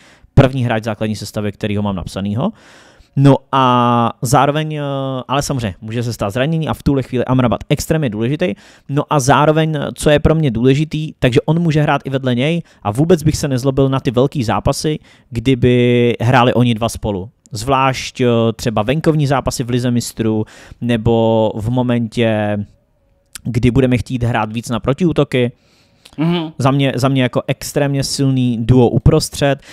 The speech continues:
Speaker 1: Já jsem třeba říkal, že když se řešil, eh, střední záložník, tak ještě úplně před začátkem léta, když teoreticky stejně
Speaker 2: Jo,
Speaker 1: něco
Speaker 2: jsi psal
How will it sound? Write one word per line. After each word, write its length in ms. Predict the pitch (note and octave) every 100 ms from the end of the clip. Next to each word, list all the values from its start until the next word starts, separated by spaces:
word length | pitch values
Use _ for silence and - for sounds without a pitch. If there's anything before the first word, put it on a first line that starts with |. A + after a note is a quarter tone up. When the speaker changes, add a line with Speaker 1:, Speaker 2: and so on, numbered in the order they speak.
| -
Speaker 1:
Já 80 | D#3+
jsem 140 | F#3
třeba 160 | F3 E3
říkal, 220 | D#3+ B2+
že 80 | C3
když 140 | C3
se 120 | -
řešil, 420 | C#3 C3+ C#3 B2+ A2+ _ _ _ -
eh, 140 | A#2
střední 340 | - C#3 D3+ C3
záložník, 520 | G#2+ A#2 D#3+ F#3+ -
tak 140 | D#3+ - - _
ještě 240 | C#3 - -
úplně 420 | - - E3+ D#3 C#3
před 180 | -
začátkem 460 | C3 C3 C3+ - C3
léta, 240 | B2 C3
když 300 | A#2+ A#2+ - - _ _ _
teoreticky 600 | - C#3 C#3+ C3+ C#3 B2
stejně 120 | C#3+ D3
Speaker 2:
Jo, 40 |
Speaker 1:
něco 120 | B2
Speaker 2:
jsi 60 |
psal 120 | B2